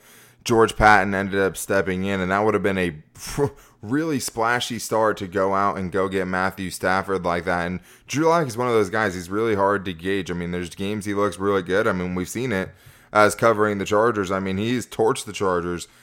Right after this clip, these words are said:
at certain times, and he's also looked totally broken against the Chargers. So that's definitely a hard position to evaluate if you're the Broncos there. But now you're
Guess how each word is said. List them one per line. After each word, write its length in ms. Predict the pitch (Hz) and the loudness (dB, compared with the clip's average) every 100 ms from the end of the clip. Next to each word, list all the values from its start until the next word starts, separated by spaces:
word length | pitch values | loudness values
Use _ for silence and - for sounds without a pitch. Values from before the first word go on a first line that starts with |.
| _ | _
at 200 | 98 101 | 0 0
certain 240 | - 98 95 | 0 -2 -2
times, 320 | 95 95 98 | -2 -2 -2
and 80 | 104 | -4
he's 120 | 95 | 0
also 280 | 104 107 107 | 0 0 -2
looked 240 | 104 101 | -2 -2
totally 300 | 113 104 104 | -2 0 0
broken 540 | 87 87 104 - 85 80 | -2 -2 -2 -2 -6 -6
against 340 | 82 92 87 | -6 -6 -6
the 80 | 90 | -8
Chargers. 440 | 80 87 82 82 | -4 -2 -2 -4
So 80 | 87 | -4
that's 140 | 98 85 | -4 -2
definitely 380 | 117 117 110 | -2 -2 -4
a 100 | 92 | -2
hard 320 | 85 95 95 87 - _ _ - | 0 2 0 -2 -16 _ _ -8
position 500 | 117 95 113 - 107 | -6 0 0 0 -8
to 180 | 107 104 | -4 0
evaluate 760 | 95 87 95 104 98 95 92 | 0 2 0 0 0 0 0
if 160 | 95 - | -2 -4
you're 220 | 101 95 | -4 -4
the 120 | 90 | -6
Broncos 460 | 80 95 98 101 85 | -6 -4 -2 -4 -2
there. 140 | 92 | -2
But 120 | 87 | -2
now 380 | 92 107 107 104 - - _ _ _ | -2 0 0 0 -6 -20 _ _ _
you're 260 | 101 120 | -6 -6